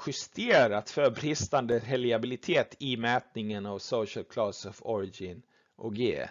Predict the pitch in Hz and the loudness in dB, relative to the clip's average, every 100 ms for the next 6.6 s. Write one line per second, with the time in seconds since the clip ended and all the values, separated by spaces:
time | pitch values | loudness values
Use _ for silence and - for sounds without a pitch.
0 | - _ _ _ _ _ - - 143 147 | -12 _ _ _ _ _ -10 -4 0 2
1 | 160 147 127 147 - - - 208 190 139 | 2 2 0 -2 -6 -8 0 6 8 8
2 | 113 113 - 123 107 127 139 - 123 117 | 6 2 2 0 0 -4 -4 -4 -2 0
3 | 117 110 107 104 101 - 170 120 - - | 0 0 0 -2 -6 -4 0 0 -2 -8
4 | 123 113 107 - 127 113 135 127 110 95 | -2 0 0 -2 -4 -2 2 2 2 -2
5 | 135 104 98 92 90 95 92 - 90 - | 0 2 2 0 -2 -4 -6 -10 -14 -8
6 | 107 95 - 92 87 | -6 -6 -6 -8 -8